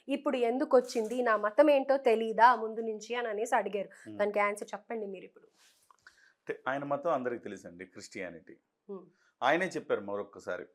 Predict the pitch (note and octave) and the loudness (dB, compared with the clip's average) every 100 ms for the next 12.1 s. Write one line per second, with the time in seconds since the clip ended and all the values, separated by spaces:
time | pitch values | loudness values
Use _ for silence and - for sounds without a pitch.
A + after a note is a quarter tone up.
0 | _ _ _ _ _ A2 A#2 G#2+ A2 B2 | _ _ _ _ _ -10 -8 0 0 0
1 | B2 A#2+ C3+ G#2+ F2+ - G#2 - _ - | -4 -6 -4 -4 -6 -12 -18 -20 _ -8
2 | G2 A2 - F#2+ F2+ F2+ A2 G2 F2 G2+ | -4 -4 -6 -12 -12 -12 -12 -14 -2 -2
3 | G#2 G#2+ G2 G#2+ A#2 A2 A#2 F#2+ - B3+ | -2 -6 -4 -2 -2 -2 -6 -6 -6 2
4 | C4 C4 B3+ G3+ A#3 G#3+ G3+ F3+ D3+ A#2 | 4 4 2 2 2 2 0 -2 0 0
5 | B2 - A2+ G#2 G2+ F#2 F#2 F#2 G2+ G2+ | 0 0 -2 -2 -6 -8 -6 -4 -6 -8
6 | G2 F2 E2 F2 E2+ E2+ - - _ _ | -8 -10 -10 -14 -12 -12 -12 -20 _ _
7 | _ _ _ - A2 A2+ G#2 G2+ G#2+ A2 | _ _ _ -4 -2 -2 -2 -2 -2 -6
8 | G#2 - G2 F#2+ F#2 G#2 F#2+ - F2+ F#2+ | -8 -8 -8 -8 -10 -10 -10 -10 -12 -12
9 | G2+ A2 G2+ F#2 G2+ F#2+ A2 G2+ - F#2 | -12 -12 -12 -8 -6 -6 -8 -10 -10 -10
10 | F#2 G#2+ - G2 - F#2+ G#2 A#2+ A2+ F2+ | -12 -14 -18 -20 -12 -6 -2 -2 -4 -8
11 | F#2 _ - B2 G#2+ A#2 G2 - - A2 | -16 _ -18 -16 -14 -16 -16 -16 -16 -16